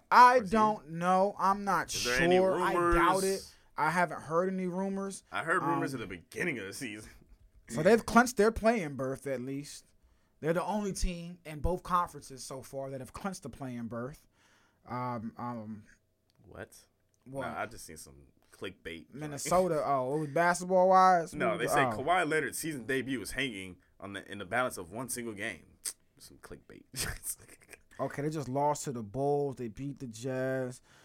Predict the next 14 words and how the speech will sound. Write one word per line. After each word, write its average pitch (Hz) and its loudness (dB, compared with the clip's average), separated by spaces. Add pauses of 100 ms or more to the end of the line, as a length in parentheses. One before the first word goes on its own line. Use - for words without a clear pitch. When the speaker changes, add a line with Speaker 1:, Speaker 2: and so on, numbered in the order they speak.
(100)
Speaker 1:
The, 220 2
the 226 -2
Clippers, 311 2
again, 202 0
we're 233 -2
not 247 0
expecting 190 -2
much 180 -2
of 190 2
'em 190 -4
because, 151 -4 (120)
uh, - -8
uh, - -4
uh, 135 0